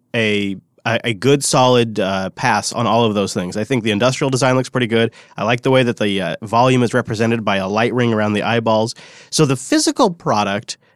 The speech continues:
pretty good. Now, the problem is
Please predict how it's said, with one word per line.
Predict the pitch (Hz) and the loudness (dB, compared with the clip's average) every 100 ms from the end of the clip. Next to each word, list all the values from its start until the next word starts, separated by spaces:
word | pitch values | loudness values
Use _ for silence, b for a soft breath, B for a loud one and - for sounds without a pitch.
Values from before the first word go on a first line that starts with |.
| _ _ | _ _
pretty | - 180 143 | 2 4 4
good. | 127 135 87 - b b b | 4 2 2 -8 b b b
Now, | 135 165 165 | 2 4 4
the | 135 | 0
problem | - - 349 311 139 | -6 -6 0 4 4
is | 104 101 110 | 4 2 -2